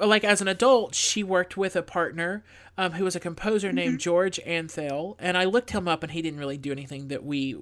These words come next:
Speaker 1: know today. Um,
Speaker 2: Lame.
Speaker 1: they
Speaker 2: <laughs> I'm just
Speaker 1: worked,
Speaker 2: kidding.
Speaker 1: right? They worked mostly behind closed doors. And in fact, um, in her autobiography, it doesn't even mention that she was an inventor.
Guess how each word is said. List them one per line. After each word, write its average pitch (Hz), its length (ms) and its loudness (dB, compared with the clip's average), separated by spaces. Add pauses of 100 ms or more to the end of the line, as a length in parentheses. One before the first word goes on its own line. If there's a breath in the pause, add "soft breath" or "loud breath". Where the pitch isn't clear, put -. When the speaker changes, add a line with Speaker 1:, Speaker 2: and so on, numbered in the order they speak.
Speaker 1:
know 147 340 -6
today. 131 640 -10 (560 soft breath)
Um, 160 320 -2 (280)
Speaker 2:
Lame. 262 400 8 (460 soft breath)
Speaker 1:
they 220 220 6
Speaker 2:
<laughs> 214 40 -2
I'm - 0 -
just 214 240 8
Speaker 1:
worked, 220 200 10
Speaker 2:
kidding. 339 200 10 (140)
Speaker 1:
right? 170 420 4 (360 loud breath)
They 247 160 10
worked 226 360 4
mostly 202 380 2
behind 233 340 0
closed 202 360 -2
doors. 160 480 -2 (100)
And 185 340 0
in 202 180 -4
fact, 208 420 -2 (280 soft breath)
um, 175 360 2 (220)
in 214 180 8
her 214 200 2
autobiography, 190 720 2
it 196 60 -2
doesn't 196 200 -4
even 175 240 -6
mention 170 300 -4
that 135 120 -10
she - 140 -4
was 151 100 -6
an 151 80 -6
inventor. 151 720 -4